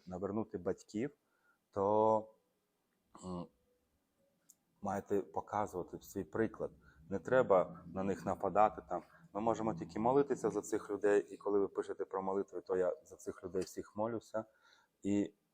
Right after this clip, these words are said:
можемо молитися за цих людей, дійсно. І також, хто читає коментарі, то моліться також за цих людей, за ці навернення. І не зупиняйтеся в своєму наверненні, в своїй, в своїй цій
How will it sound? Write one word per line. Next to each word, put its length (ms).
можемо 400
молитися 460
за 120
цих 280
людей, 220
дійсно. 460
І 40
також, 360
хто 220
читає 320
коментарі, 440
то 240
моліться 500
також 300
за 160
цих 200
людей, 380
за 140
ці 160
навернення. 640
І 440
не 140
зупиняйтеся 800
в 80
своєму 400
наверненні, 560
в 60
своїй, 440
в 60
своїй 400
цій 380